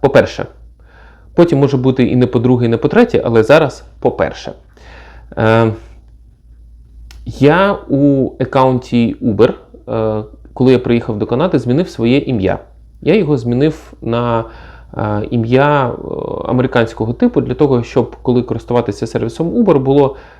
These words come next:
швидше і простіше для водіїв, е, зі мною спілкуватися,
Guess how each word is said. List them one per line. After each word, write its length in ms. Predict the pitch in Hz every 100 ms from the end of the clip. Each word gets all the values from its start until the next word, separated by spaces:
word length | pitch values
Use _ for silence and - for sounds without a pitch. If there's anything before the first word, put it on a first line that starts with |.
| -
швидше 760 | - - 165 220 - - 180 -
і 80 |
простіше 840 | 131 123 123 - 208 196 - 165 139
для 180 | - 123
водіїв, 580 | 123 127 135 202 - - - - - -
е, 680 | 120 117 117 113 110 104 64 60 50 - - - - - -
зі 120 | 123
мною 180 | 127 143
спілкуватися, 760 | 139 120 - 95 98 - -